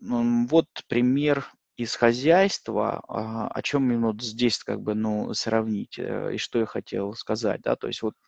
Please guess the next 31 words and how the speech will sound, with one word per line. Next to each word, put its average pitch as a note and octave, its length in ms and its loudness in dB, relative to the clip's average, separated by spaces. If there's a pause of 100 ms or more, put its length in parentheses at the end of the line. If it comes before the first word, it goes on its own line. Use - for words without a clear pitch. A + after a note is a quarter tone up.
(140)
вот C#3+ 220 2 (120)
есть C#3 320 -2
Неома, A2+ 680 2 (180)
а, A2 440 -4
урожайность, A#2 800 2
э, G#2+ 260 0
в G#2+ 280 -4
Марксовском A2 640 0
районе D#3+ 440 0
составила A#2 460 2
двадцать A2+ 320 2
пять D3+ 220 4
и - 20 -12
семь A#2 220 -2
десятых G#2+ 380 -2
центнера A2 420 -4
с - 80 -12
гектара. G#2 520 -4 (800)
А, A2 200 2
при D#3 300 4 (120)
этом B2+ 240 4
мы B2+ 140 6
видим, A#2+ 480 0
а, A2 200 0
гибриды A#2 580 -2
конкурентов, D3 600 0
которые A2 400 0
зашифрованы A2 1000 0
под G#2+ 180 -4
номером G#2 460 -2
три F#3 380 0